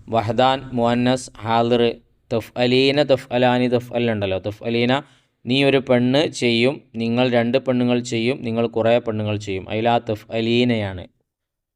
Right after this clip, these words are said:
ഒരു പെണ്ണ് എന്നുള്ള, അതാണ് മുഖാത്തബത്ത് എന്ന് പറയുന്നത്. അപ്പോൾ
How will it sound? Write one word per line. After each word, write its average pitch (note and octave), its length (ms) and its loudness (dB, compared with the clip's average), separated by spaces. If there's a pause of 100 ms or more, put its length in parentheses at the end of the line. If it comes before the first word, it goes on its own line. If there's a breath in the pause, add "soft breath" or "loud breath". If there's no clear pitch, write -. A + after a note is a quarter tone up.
(240)
ഒരു A#2+ 180 2
പെണ്ണ് A#2+ 260 0 (120)
എന്നുള്ള, G#2+ 300 -2 (180)
അതാണ് A#2 280 0 (100)
മുഖാത്തബത്ത് G#2+ 760 -2
എന്ന് G2 140 -8
പറയുന്നത്. E2+ 440 -10 (120)
അപ്പോൾ A2+ 160 0